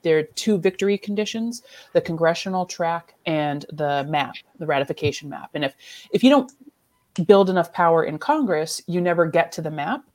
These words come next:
But if you build power in Congress too quickly, you get to the map and it really ties a lot of opposition's strength. So there's this, like, pivotal moment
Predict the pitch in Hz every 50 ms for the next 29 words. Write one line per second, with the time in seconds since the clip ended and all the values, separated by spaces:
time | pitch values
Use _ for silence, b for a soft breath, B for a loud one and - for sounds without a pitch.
0 | B B B B B B B B _ _ _ _ - 196 - 240 247 240 240 240
1 | 226 220 226 233 233 233 226 220 202 - - 185 185 - 226 247 311 415 453 453
2 | 453 - - 233 208 208 226 240 240 240 - 214 208 - 202 190 196 190 196 190
3 | 180 - - - - - - 185 175 175 - - - 160 165 160 - 214 220 233
4 | 240 254 254 b b b b b b b b b _ _ _ _ - 190 185 196
5 | 208 196 175 214 240 240 240 - 277 254 262 220 196 165 170 175 190 - 220 196
6 | 185 - 175 170 175 185 190 185 190 196 185 185 - - 185 - 180 180 180 185
7 | 185 190 190 190 185 - - - - - 170 165 170 165 165 160 156 - 156 160
8 | 160 - 156 151 156 151 151 - 170 160 156 - - - - - - - 147 139
9 | 135 190 254 - - _ B B B B B B B - - 254 226 233 240 233
10 | 233 226 - 233 220 226 - 208 196 - _ _ _ _ - - 262 269 269 285
11 | 285 269 254 240 202 175 165 165 165 165 175 175 170 151 139 - - - _ -